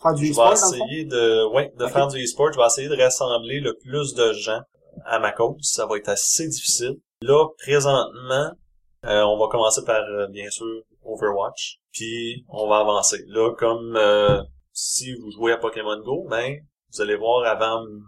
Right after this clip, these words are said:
Speaker 2: mon nom, avant le nom de ma conjointe, avant le nom de certains autres gars que j'ai déjà commencé à former,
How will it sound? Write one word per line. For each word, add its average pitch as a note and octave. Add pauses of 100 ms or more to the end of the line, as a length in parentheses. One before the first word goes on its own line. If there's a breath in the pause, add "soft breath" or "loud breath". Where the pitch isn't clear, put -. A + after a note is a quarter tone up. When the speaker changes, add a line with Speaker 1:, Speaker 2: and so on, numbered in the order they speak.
Speaker 2:
mon A#2
nom, B2
avant G#2+
le G#2+
nom A2+
de A2
ma G#2+
conjointe, A#2+
avant G#2+
le G#2+
nom A2+
de A2+
certains A#2
autres C3+ (480)
gars B2+
que A#2
j'ai A2+
déjà G#2+
commencé A2+
à A#2
former, G#2+